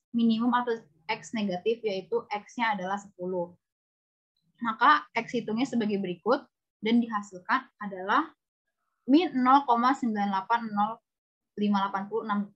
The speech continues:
tujuh enam. Kemudian dibandingkan dengan X tabel atau Z tabel sebagai berikut,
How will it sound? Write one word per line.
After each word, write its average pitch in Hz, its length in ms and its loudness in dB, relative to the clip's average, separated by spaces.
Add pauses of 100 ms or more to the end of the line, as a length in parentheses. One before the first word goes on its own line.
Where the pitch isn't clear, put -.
(120)
tujuh 180 240 -8
enam. 180 240 -4 (400)
Kemudian 262 320 6
dibandingkan 269 480 4
dengan 240 240 -2
X - 160 -16
tabel 185 560 -4 (320)
atau - 240 -4 (640)
Z 214 240 -2
tabel 196 240 2
sebagai 202 320 0
berikut, 185 400 -6